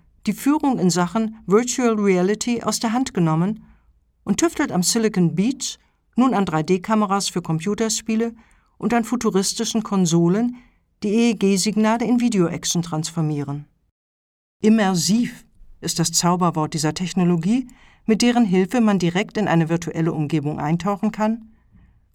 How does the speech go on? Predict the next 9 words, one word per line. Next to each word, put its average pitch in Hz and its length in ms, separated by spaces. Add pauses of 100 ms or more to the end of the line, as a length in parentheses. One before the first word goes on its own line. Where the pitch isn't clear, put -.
(120)
Und 165 220
wenn 262 200
Los 160 220
Angeles 160 480
etwas 143 320
kann, 165 420 (280)
dann 156 200
ja 165 180
wohl 208 280